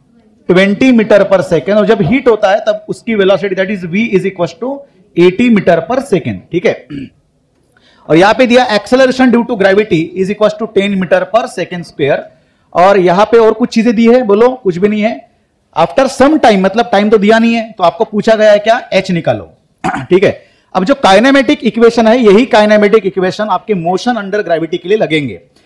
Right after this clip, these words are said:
लेकिन हम लोग motion under gravity के concept और उसके ऊपर के questions हम लोग अगले lecture में देखेंगे ही। लेकिन अब हालांकि इसके ऊपर पूछा गया तो हम लोग इसको correlate करके solve कर सकते हैं। जैसे कि हम लोग kinematic equation सीखे बेटा कौन सा, that is V is equals to U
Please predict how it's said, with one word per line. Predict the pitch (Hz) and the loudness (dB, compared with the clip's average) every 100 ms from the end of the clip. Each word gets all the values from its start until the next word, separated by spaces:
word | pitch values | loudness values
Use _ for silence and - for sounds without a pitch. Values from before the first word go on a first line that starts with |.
| _ _ | _ _
लेकिन | 143 180 285 | 0 0 2
हम | 247 | 2
लोग | 226 247 | 2 0
motion | 202 202 202 269 | 2 0 2 0
under | 240 233 233 | 2 2 2
gravity | 196 202 214 | 4 4 2
के | 220 | 0
concept | 208 175 165 233 220 | 0 -2 -4 -2 -2
और | 185 | -2
उसके | - 196 | -4 -4
ऊपर | 175 180 | -2 -2
के | 220 | -4
questions | - 156 226 185 | -4 -6 -8 -10
हम | 165 | -6
लोग | 214 | -6
अगले | 220 175 196 | -4 0 0
lecture | 180 - 196 | 0 -4 -6
में | 196 | -6
देखेंगे | 165 175 147 131 | -6 -6 -6 -4
ही। | 202 - _ _ 143 | -6 -8 _ _ -4
लेकिन | 190 262 | -2 0
अब | 254 - - | -4 -6 -6
हालांकि | 151 190 226 240 | 0 2 2 -2
इसके | - | -2
ऊपर | 233 233 | -2 -2
पूछा | - 190 226 | -2 -2 0
गया | 208 220 | 2 0
तो | 233 | 0
हम | 208 | -2
लोग | 202 202 | -2 -4
इसको | - | -4
correlate | 226 196 202 208 214 | 0 2 4 4 2
करके | 190 170 233 | 0 -4 -4
solve | 185 175 | -2 -2
कर | 175 | -4
सकते | 160 - | -8 -8
हैं। | 143 | -2
जैसे | 180 202 | 0 0
कि | 202 117 - _ _ _ _ 175 | -4 -8 -20 _ _ _ _ 0
हम | 214 | 4
लोग | 262 269 | 4 4
kinematic | - 214 247 240 247 | 2 2 2 2 0
equation | 226 226 254 233 | -2 -4 -4 -4
सीखे | 226 233 | -2 0
बेटा | 233 240 | 2 0
कौन | 226 | -2
सा, | 220 | -2
that | 214 226 | -2 -4
is | 190 | -6
V | 196 240 | -4 -4
is | 247 190 | -4 -8
equals | 214 220 - | -4 -4 -4
to | 233 175 | -6 -4
U | 190 | -4